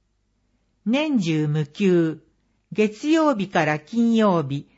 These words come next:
八時三十分から十七時十五分。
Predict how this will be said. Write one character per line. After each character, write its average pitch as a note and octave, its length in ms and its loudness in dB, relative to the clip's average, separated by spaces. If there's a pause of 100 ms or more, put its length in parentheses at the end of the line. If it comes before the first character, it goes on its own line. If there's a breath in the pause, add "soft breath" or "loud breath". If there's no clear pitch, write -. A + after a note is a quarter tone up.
八 A#3+ 400 -4
時 G#3+ 140 -4
三 B3 340 2
十 B3 180 -2
分 E3+ 380 -2
か D3+ 200 -2
ら D3 220 -2
十 B3+ 280 -2
七 C#4 400 -6
時 D#3 240 -6
十 A#3 260 0
五 G3 180 0
分。 D#3 380 -4